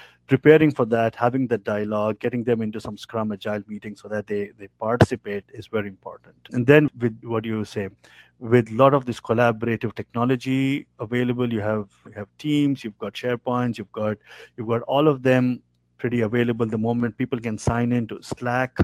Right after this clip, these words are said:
for example. That's an, that's a pretty cool tool. You've got a lot of these tools to keep your stakeholders updated. So I think might as well leverage them. But bottom line, keep it, build the trust, keep it transparent,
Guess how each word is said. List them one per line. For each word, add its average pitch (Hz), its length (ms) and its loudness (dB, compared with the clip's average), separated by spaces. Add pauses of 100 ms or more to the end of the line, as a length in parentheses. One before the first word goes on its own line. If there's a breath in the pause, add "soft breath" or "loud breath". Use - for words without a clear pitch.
for 117 120 -2
example. 117 440 -2
That's 110 260 -6
an, 113 160 -2 (100)
that's 113 200 -8
a 120 60 -10
pretty 113 360 -8 (160)
cool 120 220 -6 (220)
tool. 127 260 0 (420 loud breath)
You've 120 120 -4
got 160 200 4
a - 140 -16
lot 120 440 0
of 160 100 -2
these 143 180 0
tools 127 560 -2 (140)
to - 60 -20 (100)
keep 139 240 -2
your 123 140 2
stakeholders 110 720 -6
updated. 120 520 -6
So 107 140 -8
I 98 60 -6
think 104 300 -6
might 113 160 -6
as 113 140 -10
well 117 100 -6
leverage 110 440 -4
them. 123 340 2
But 117 240 4 (260)
bottom 131 320 4
line, 127 440 2
keep 151 200 -8
it, 135 300 -4
build 151 200 4
the 147 60 0
trust, - 600 -4
keep 143 200 -4
it 123 60 -4
transparent, 113 880 0